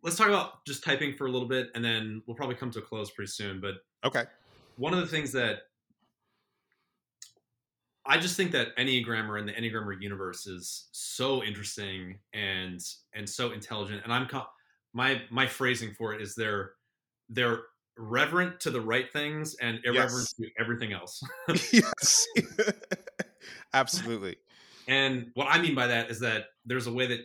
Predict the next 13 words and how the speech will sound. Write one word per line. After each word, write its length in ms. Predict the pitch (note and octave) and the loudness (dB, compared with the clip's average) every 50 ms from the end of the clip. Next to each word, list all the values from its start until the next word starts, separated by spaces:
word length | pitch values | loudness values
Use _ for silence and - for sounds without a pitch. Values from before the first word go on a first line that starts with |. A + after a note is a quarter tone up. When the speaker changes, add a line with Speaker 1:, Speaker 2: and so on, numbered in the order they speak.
| - _ | -10 _
Speaker 1:
you 500 | A2 A#2 B2 B2+ C3 C3 C3 B2 A#2 - _ _ _ _ _ _ _ _ _ _ _ - - _ - | -4 -2 0 0 0 0 -2 -2 -4 -8 _ _ _ _ _ _ _ _ _ _ _ -20 -10 _ -2
and 100 | A#2+ A#2 | -2 0
the 80 | A#2 A2+ | 0 0
Enneagrammer 440 | A#2 B2 A2 A#2+ A2+ A2 G2+ G2+ | 0 0 0 -2 -2 -2 -4 -6
team 280 | - B2+ A2+ G#2+ G#2 G#2+ - | -6 -4 -4 -4 -4 -6 -6
are 180 | A2 G#2 G#2 | -6 -6 -8
taking 580 | - - - A#2+ A#2 A#2+ A2+ G#2+ G2+ G2+ G2 - _ _ _ _ _ _ _ _ _ _ _ _ | -6 -6 -6 -6 -4 -4 -6 -6 -8 -10 -12 -14 _ _ _ _ _ _ _ _ _ _ _ _
really 280 | - G2+ B2 C#3 C3 A#2 | -6 -2 -2 0 0 0
seriously 880 | - - - C3+ C#3+ C#3+ C#3 C3 - A#2 A2 G#2+ G2+ G2 F#2+ F#2+ F#2+ - - | -2 -2 0 0 2 2 2 0 0 -2 -2 -2 -2 -2 -2 -4 -6 -4 -4
as 280 | G#2+ G#2 G2+ G2 G2+ | -2 -2 -2 -4 -6
a 40 | G#2 | -10
kind 280 | - - A2+ G#2+ G2+ G2 | -8 -6 -6 -6 -6 -6
of, 200 | F#2+ F#2 F2+ | -8 -10 -12